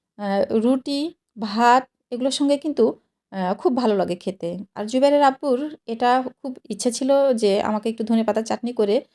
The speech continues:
আহ, দিও, আমি সারা বছর ধরেই খাবো। তো ওর আব্বুর ইচ্ছাতেই আমি এই চাটনিটা বানালাম।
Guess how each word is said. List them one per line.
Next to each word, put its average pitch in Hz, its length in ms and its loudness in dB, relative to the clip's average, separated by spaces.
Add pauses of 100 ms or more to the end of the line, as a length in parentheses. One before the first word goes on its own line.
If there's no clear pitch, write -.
(260)
আহ, 190 480 -4
দিও, 220 280 6
আমি 233 260 6
সারা 214 240 2
বছর 196 240 2
ধরেই 240 260 2
খাবো। 175 360 -2
তো 233 180 -2
ওর 277 160 0
আব্বুর 254 240 2
ইচ্ছাতেই 269 480 0 (320)
আমি 220 200 -2
এই 214 140 0
চাটনিটা 226 500 0
বানালাম। 180 560 0